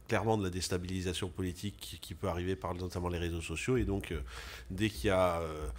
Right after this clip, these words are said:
dès qu'il y a, et très facilement des budgets qui sont, euh, qui sont,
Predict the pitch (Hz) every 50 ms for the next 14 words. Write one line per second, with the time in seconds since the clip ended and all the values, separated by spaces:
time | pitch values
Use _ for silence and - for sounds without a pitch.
0 | - - - - - - - - - - 95 107 98 - - 95 87 85 82 80
1 | 80 80 78 82 82 80 - - - - - 127 120 113 - - - - - -
2 | _ - - - - 127 - 127 110 - - - 113 104 107 117 120 104 95 85
3 | 80 90 90 87 90 98 113 113 - - 87 - - 92 90 87 82 80 76 76
4 | 73 65 62 64 - 50 50 - - - - - - - - - - - 80 76